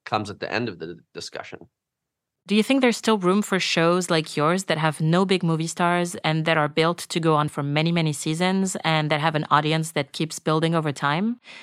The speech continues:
Speaker 2: Because it feels like those types of shows are disappearing, but that's what I love about yours, is that it just keeps growing. It's not meant to be this one season concept. Do you think that could still happen?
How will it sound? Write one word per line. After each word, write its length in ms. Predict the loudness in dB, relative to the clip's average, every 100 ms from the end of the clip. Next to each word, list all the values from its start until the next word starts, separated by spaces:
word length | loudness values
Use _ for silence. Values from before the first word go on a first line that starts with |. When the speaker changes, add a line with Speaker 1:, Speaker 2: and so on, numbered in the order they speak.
| -20 _
Speaker 2:
Because 240 | -4 2 4
it 120 | 2
feels 260 | 2 2 2
like 160 | 0
those 200 | 0 -2
types 280 | -2 -2 -2
of 80 | -6
shows 220 | -2 0
are 60 | -2
disappearing, 840 | -4 -6 -6 -4 -2 0 -2 -4
but 180 | -6 -2
that's 340 | -2 -4 -2
what 120 | 2
I 80 | 2
love 180 | 2 0
about 240 | 0 0
yours, 320 | 0 -2 -2
is 140 | -6 -4
that 140 | -2
it 120 | -2
just 200 | -4 -8
keeps 220 | -4 -6 -2
growing. 460 | 0 2 2 -2
It's 180 | -6 -2
not 140 | 0
meant 200 | 2 0 0
to 60 |
be 120 | -2
this 300 | -2 -4 -8
one 240 | -2 0 0
season 360 | -2 -2 -2
concept. 600 | -4 -6 -6 -8 -10 -16 -20 _
Do 100 | 2
you 120 | 2
think 180 | 4 2
that 160 | 2 0
could 140 | -6
still 180 | -2 -2
happen? 480 | 2 0 0 -2